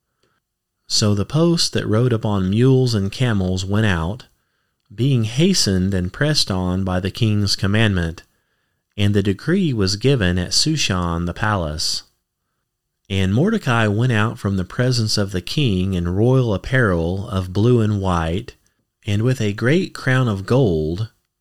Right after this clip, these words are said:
and with a garment of fine linen and purple.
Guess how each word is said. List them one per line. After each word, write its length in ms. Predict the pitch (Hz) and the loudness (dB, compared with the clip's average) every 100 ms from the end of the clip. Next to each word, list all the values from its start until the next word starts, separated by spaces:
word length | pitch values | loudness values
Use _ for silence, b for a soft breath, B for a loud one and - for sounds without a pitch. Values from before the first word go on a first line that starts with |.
| - | -2
and 120 | 110 | 0
with 100 | 104 | 2
a 80 | 98 | 0
garment 480 | 98 117 143 110 95 | 0 0 2 2 0
of 80 | |
fine 540 | - - 123 139 127 110 | -2 -2 0 2 0 0
linen 320 | 123 98 95 | 0 0 0
and 120 | 98 | -2
purple. 600 | - 160 147 90 80 85 | -2 -2 -2 -4 -6 -8